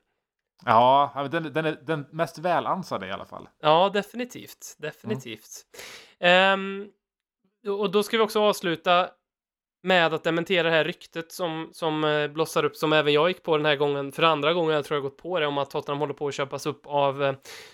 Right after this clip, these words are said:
Speaker 2: eh, den här firman, amerikanska firman. Eh, det var ju ett gammalt aprilskämt, ehm, som, eh, lades upp, eh, för några år sedan och som alltid dyker upp någon gång per år. Eh, det,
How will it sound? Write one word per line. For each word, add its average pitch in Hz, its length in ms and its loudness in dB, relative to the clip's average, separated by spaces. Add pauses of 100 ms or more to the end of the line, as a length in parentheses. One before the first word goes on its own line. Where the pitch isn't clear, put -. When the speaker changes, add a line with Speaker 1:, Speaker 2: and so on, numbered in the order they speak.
(180)
Speaker 2:
eh, 139 260 0
den 139 120 -2
här 143 80 0
firman, 135 500 -4 (640)
amerikanska 180 580 2
firman. 151 460 0
Eh, 147 240 0
det 147 80 0
var 170 100 2
ju 160 40 4
ett 147 200 -4
gammalt 143 300 -2
aprilskämt, 170 920 -4
ehm, 147 440 0 (420)
som, 143 360 0
eh, 143 220 2
lades 147 360 0
upp, 143 240 -6
eh, - 40 -20 (420)
för - 120 -10
några 143 160 2
år 131 40 -2
sedan 139 200 -2
och 131 80 -4
som 147 140 -2
alltid 147 440 0
dyker 147 260 -4
upp 143 200 0
någon 143 200 -4
gång 131 180 -8
per 147 120 -6
år. 135 200 0
Eh, 127 140 -10
det, 135 280 0